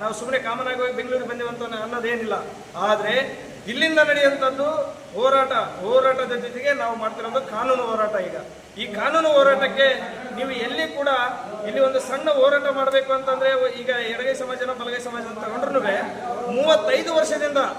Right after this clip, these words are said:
ಈ ಹೋರಾಟ ಮಾಡಿದ ಆರು ಪರ್ಸೆಂಟ್ ಅವ್ರು ತಗೋಬೇಕಂತಂದ್ರು ಕೂಡ ಮೂವತ್ತೈದು ವರ್ಷದಿಂದ ಹೋರಾಟ ಮಾಡಿದ್ರು. ಅದೇ ರೀತಿ ನಾವು ಕೂಡ ಈಗ ಹೋಗಿ ನಾಳೆ ಹೋಗಿ ನಾಡ್ದು ಬರ್ತೀವಿ, ನಮ್ಗೆ ಕೊಟ್ಬಿಡ್ರಿ ಅಂದ್ರೆ ಸರ್ಕಾರ ಕೊಡೋಕೆ ಅಷ್ಟು ದಡ್ಡ ಅಲ್ಲ.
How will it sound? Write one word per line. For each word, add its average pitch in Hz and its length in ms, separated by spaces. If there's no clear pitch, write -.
ಈ 262 100
ಹೋರಾಟ 269 280
ಮಾಡಿದ 254 280
ಆರು 247 180
ಪರ್ಸೆಂಟ್ 269 320
ಅವ್ರು 240 220
ತಗೋಬೇಕಂತಂದ್ರು 254 640
ಕೂಡ 233 140
ಮೂವತ್ತೈದು 285 540
ವರ್ಷದಿಂದ 285 340
ಹೋರಾಟ 247 280
ಮಾಡಿದ್ರು. 220 640
ಅದೇ 214 200
ರೀತಿ 285 460
ನಾವು 302 340
ಕೂಡ 339 120
ಈಗ 262 180
ಹೋಗಿ 302 200
ನಾಳೆ 277 260
ಹೋಗಿ 285 260
ನಾಡ್ದು 277 280
ಬರ್ತೀವಿ, 277 260
ನಮ್ಗೆ 269 200
ಕೊಟ್ಬಿಡ್ರಿ 269 360
ಅಂದ್ರೆ 269 180
ಸರ್ಕಾರ 262 380
ಕೊಡೋಕೆ 254 260
ಅಷ್ಟು 233 220
ದಡ್ಡ 226 160
ಅಲ್ಲ. 226 220